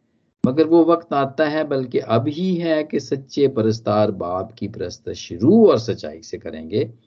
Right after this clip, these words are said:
क्योंकि बाप अपने लिए ऐसे ही परस्तार ढूंढता है।" खुदा रूह है और जरूर है कि उसके परस्तार रूह और सच्चाई से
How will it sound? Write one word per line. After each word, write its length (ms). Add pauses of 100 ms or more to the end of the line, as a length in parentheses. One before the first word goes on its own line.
(220)
क्योंकि 240
बाप 320
अपने 240
लिए 340 (140)
ऐसे 320
ही 160
परस्तार 640
ढूंढता 340
है।" 300 (460)
खुदा 200
रूह 300
है 320 (400)
और 100
जरूर 360
है 140
कि 160
उसके 200
परस्तार 680 (340)
रूह 680
और 100
सच्चाई 520
से 420